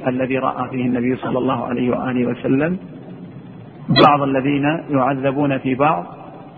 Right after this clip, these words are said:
الكبائر. وعلى كل حال أحاديث عذاب القبر أكثر من أن تحصى. نعم. يقول المؤلف: ويؤمن أهل،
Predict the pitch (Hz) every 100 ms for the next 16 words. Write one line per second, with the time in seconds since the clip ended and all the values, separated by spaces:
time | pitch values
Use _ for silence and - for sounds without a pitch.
0 | - - - - 123 147 143 - 120 -
1 | - - - - - - - - - -
2 | - - 196 185 175 180 - 196 170 143
3 | 139 131 165 151 135 - 131 127 147 -
4 | 113 131 131 127 120 143 135 156 208 -
5 | - - - - - - - 151 147 -
6 | 131 123 131 120 123 - - - - -
7 | - 139 123 120 - - 107 - 131 120
8 | 101 - - - - - - - - -
9 | - - - 147 190 214 202 180 165 143
10 | 139 160 156 151 180 196 165 151 151 139
11 | 139